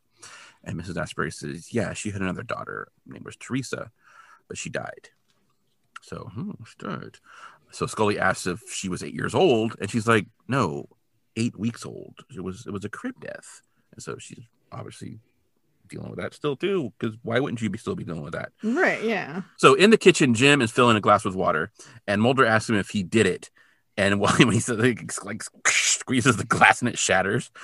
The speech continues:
Speaker 1: in his hand, so he's got some good, um, hand strength. And he says he would kill anyone who did the things to Shannon that she claims happened to her. And Mulder's like, "That's not a very Christian thing to say."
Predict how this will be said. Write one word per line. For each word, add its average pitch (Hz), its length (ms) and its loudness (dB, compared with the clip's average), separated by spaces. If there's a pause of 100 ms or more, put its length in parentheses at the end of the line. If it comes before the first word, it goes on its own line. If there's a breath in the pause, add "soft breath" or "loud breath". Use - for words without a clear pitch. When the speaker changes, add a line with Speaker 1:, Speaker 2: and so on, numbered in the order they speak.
(180 loud breath)
Speaker 1:
in 101 60 -4
his 104 120 0
hand, 113 340 0
so 85 160 -4
he's 101 140 -6
got 90 180 -4
some 98 160 -4
good, 95 220 -4 (120)
um, 90 400 -8
hand 104 220 -6
strength. - 300 -12 (560 loud breath)
And 104 560 4
he 127 100 2
says 113 260 4
he 110 80 -2
would 104 200 0
kill 117 240 4
anyone 123 480 6
who 101 80 -4
did 95 160 -4
the 101 80 0
things 95 220 0
to 101 60 -8
Shannon 98 520 -2 (240 soft breath)
that 95 100 -4
she - 140 -4
claims 92 360 -2
happened - 340 -6
to 78 100 -6
her. - 160 -10 (560)
And 160 100 -2
Mulder's 95 260 -2
like, 92 180 -4
"That's 87 180 -4
not 107 180 4
a 104 60 0
very 123 260 2
Christian 147 420 -4
thing 175 220 -2
to 170 80 -2
say." 190 720 -2